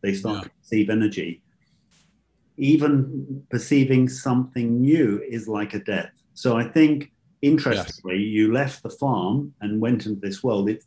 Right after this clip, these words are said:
Speaker 1: it is like a death. It's like, and
Speaker 2: Yeah.
Speaker 1: going into a confusing world, like, well, if that's like that, then everything's different. Um,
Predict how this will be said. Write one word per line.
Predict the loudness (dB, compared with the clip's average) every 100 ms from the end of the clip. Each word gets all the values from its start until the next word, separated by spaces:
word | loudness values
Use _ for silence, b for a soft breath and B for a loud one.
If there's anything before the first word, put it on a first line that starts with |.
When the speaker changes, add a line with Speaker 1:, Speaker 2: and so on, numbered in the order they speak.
| -4
Speaker 1:
it | 2
is | 2 2
like | 2 0 -2
a |
death. | -4 -6 -6 -12 -12
It's | -10 -4
like, | -2 -4 -4
and | -4
Speaker 2:
Yeah. |
Speaker 1:
going | 0 2 2
into | 2 0 -2
a | -2
confusing | -4 -8 -2 -4 -2 -4
world, | -2 0
like, | 0 -4 -6
well, | -4 -4 -6 B B B
if | -6 -6 -4
that's | 0 0 0 -4 -16 -16 -20 _
like | -6 -4 -4 2
that, | 4 4 0 -2
then | 0
everything's | 0 0 -2 -4 -6
different. | -6 -8 -6 -10 -12 _ _ _ _ _
Um, | -4 -2 2 2 2